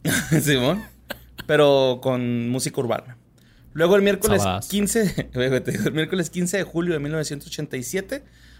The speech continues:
Speaker 1: Frischman apareció como invitado en el Saturday, eh, no, perdón, en Late Night with David Letterman, güey. O sea, fue el invitado acá.
Speaker 2: Ujú.
Speaker 1: Su segundo papel como coprotagonista fue de, eh, de Frischman, fue el personaje de Chris Potter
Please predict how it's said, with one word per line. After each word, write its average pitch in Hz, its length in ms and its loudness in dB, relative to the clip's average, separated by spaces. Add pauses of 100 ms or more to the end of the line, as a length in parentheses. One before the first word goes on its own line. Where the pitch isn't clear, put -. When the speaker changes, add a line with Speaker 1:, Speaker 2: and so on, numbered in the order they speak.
Speaker 1:
Frischman 170 400 0
apareció 156 380 -2
como 185 120 0
invitado 170 600 2
en 135 340 0
el 131 160 -2
Saturday, 147 640 -2
eh, 135 140 -8
no, 156 120 0
perdón, 139 280 -2
en 139 120 -2
Late 160 180 0
Night 185 300 -2
with 147 120 -4
David 131 200 -2
Letterman, 131 380 -4
güey. - 180 -18 (300)
O 117 40 -20
sea, - 300 -16
fue 110 140 -12
el 110 60 -10
invitado - 360 -10
acá. - 220 -20 (340)
Speaker 2:
Ujú. 110 280 0 (560)
Speaker 1:
Su 233 180 0
segundo 180 380 4
papel 165 340 0
como 170 280 2
coprotagonista 180 960 0
fue 143 260 0
de, 143 180 -2 (120)
eh, 127 280 0
de 120 80 -2
Frischman, 196 360 -2
fue 143 160 -2
el 143 60 -10
personaje 147 680 -2
de 127 220 -4
Chris - 240 -8
Potter - 340 -16